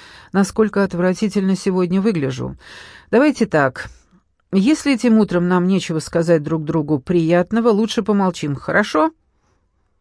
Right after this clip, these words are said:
Кэтрин вернула бельевую корзинку на место. Марк, Лидия и Доминик не издали ни звука. Кэтрин взглянула на всех троих, садясь за стол и потянувшись за чайником. «Что же?» —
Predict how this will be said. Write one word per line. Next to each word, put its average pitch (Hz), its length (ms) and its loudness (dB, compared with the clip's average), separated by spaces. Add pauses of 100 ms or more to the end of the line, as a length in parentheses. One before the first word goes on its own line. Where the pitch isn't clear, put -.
(500)
Кэтрин 170 380 -4
вернула 165 440 -2
бельевую 147 460 -4
корзинку 185 500 -4
на 185 160 -2
место. 127 640 -6 (720)
Марк, 180 360 0
Лидия 156 320 -4
и 151 40 -4
Доминик 147 600 -4
не 156 200 -2
издали 147 400 -4
ни 156 140 -2
звука. 123 580 -8 (720)
Кэтрин 175 440 -2
взглянула 160 540 -2
на 151 160 -4
всех 147 320 -8
троих, 170 420 -4
садясь 147 460 -4
за 147 140 -4
стол 190 380 -4
и 147 40 -4
потянувшись 156 680 -6
за 156 160 -2
чайником. 113 720 -6 (720)
«Что - 340 -8
же?» — 240 260 0